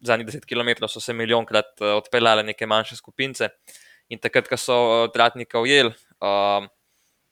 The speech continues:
ne vem, mogoče pol minute je trajalo, da je še enkrat napadel, si je spet privozil majčkeno prednost, ehm, ampak pol so ga pač ujeli še enkrat, ehm, in v tej skupini je bilo preveč nekih hitrih kolesarjev, da bi se,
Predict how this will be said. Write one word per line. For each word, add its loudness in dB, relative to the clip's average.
ne -6
vem, -10
mogoče -8
pol -2
minute -4
je 2
trajalo, 4
da 0
je 0
še 0
enkrat -6
napadel, 2
si -8
je -4
spet 0
privozil 4
majčkeno -4
prednost, -2
ehm, -2
ampak -8
pol 0
so -6
ga -2
pač -10
ujeli -2
še 2
enkrat, -2
ehm, -4
in -16
v -20
tej -2
skupini -8
je -4
bilo -6
preveč -2
nekih -18
hitrih -18
kolesarjev, -2
da -6
bi -16
se, -8